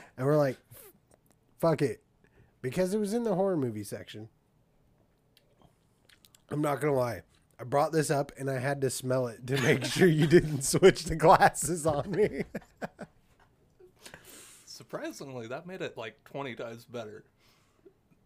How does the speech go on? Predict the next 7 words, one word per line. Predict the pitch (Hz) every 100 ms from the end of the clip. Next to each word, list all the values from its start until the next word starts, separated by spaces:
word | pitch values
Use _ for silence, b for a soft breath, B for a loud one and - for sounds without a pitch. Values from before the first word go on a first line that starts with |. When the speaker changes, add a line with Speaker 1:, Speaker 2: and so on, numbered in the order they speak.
| _ _ -
Speaker 2:
That's | 143
still | 143 165 147
not | 117 -
fucking | 123 110 110
good. | 113 104 110 - _ _ _ _ _ _ _ _ _ _ _ b b b b -
Speaker 1:
Just | 151 160
keep | - 190